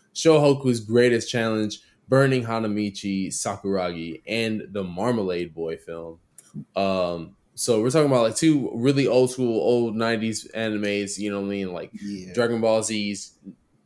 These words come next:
Speaker 1: sort of waning in popularity here,
Speaker 2: Mm-hmm.
Speaker 1: right?
Speaker 2: Yes,
Speaker 1: As this would be the last year that they would be fe-, featured, uh, you know, uh, here in, in this sort of way. But, um,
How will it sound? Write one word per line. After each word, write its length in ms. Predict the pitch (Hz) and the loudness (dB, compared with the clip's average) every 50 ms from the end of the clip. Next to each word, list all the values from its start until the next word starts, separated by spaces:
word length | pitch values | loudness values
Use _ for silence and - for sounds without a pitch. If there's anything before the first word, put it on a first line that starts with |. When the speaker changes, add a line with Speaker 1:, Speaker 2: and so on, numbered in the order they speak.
| _ _ _ _ _ _ _ _ _ _ | _ _ _ _ _ _ _ _ _ _
Speaker 1:
sort 260 | - - - 156 147 139 | -8 2 4 4 6 6
of 160 | 120 104 98 | 2 0 -2
waning 600 | 101 107 117 127 143 156 160 165 170 165 165 165 | -2 0 2 4 4 4 4 4 2 0 0 0
in 120 | 160 156 | -2 0
popularity 680 | 170 175 165 170 - 170 170 170 170 170 165 165 156 156 | 0 0 0 0 -2 -2 0 0 0 0 0 -2 -4 -4
here, 320 | 156 160 156 160 170 175 - _ _ - | -2 -2 -2 -2 -2 -4 -10 _ _ -10
Speaker 2:
Mm-hmm. 240 | 147 123 120 107 120 | -8 -6 -6 -2 0
Speaker 1:
right? 140 | 127 131 127 - _ - | 0 0 -2 -4 _ -16
Speaker 2:
Yes, 220 | 101 - - - - | -18 -14 -8 -4 -2
Speaker 1:
As 140 | 107 113 123 | -2 0 0
this 180 | 135 127 123 | -2 -2 -2
would 160 | 175 226 - | -2 -4 -2
be 120 | 110 123 117 | -2 -2 -2
the 300 | 107 110 113 107 98 92 | -2 -2 -4 -4 -4 -4
last 560 | 95 98 110 127 127 123 - - - - - _ - - - | -2 0 2 2 2 0 -2 -4 -8 -12 -16 _ -20 -20 -20
year 440 | - 95 92 110 120 127 131 120 110 98 | -18 -8 -2 2 4 4 4 4 2 0
that 100 | 92 87 | -2 -2
they 140 | 101 98 | 0 0
would 140 | 98 92 85 | 0 0 -2
be 120 | 90 95 95 | -4 -8 -8
fe-, 240 | - - 101 - - _ _ _ _ | -8 -10 -12 -12 -12 _ _ _ _
featured, 540 | - 120 117 117 - 104 98 92 90 87 - - - | -4 -4 -4 -2 -2 -4 -4 -4 -4 -8 -10 -10 -8
uh, 280 | 50 50 - - - - - _ _ - | -8 -8 -8 -8 -12 -18 -20 _ _ -8
you 140 | 104 110 | -6 -4
know, 340 | 98 90 85 76 62 57 - _ _ _ _ _ _ _ _ _ - | -4 -4 -4 -6 -8 -10 -12 _ _ _ _ _ _ _ _ _ -8
uh, 380 | 90 87 85 85 80 78 69 - - | -6 -4 -4 -2 -2 -4 -4 -6 -10
here 320 | - - - 123 117 110 | -10 -4 -2 0 0 2
in, 300 | 104 104 104 104 98 - | 0 0 -2 -4 -6 -8
in 200 | - 113 113 107 95 | -6 -4 -4 -4 -4
this 200 | 101 104 - - | -4 -2 0 0
sort 240 | - - 113 104 92 | 0 2 0 0 0
of 180 | 90 85 80 - | -2 -6 -10 -8
way. 440 | 80 92 95 - 135 107 82 - - - - _ | -6 0 0 2 2 0 -2 -6 -12 -18 -20 _
But, 300 | 98 101 107 110 104 101 | -10 -4 -2 0 0 0
um, 360 | 101 98 98 95 92 92 92 | 0 -2 -2 -4 -6 -8 -12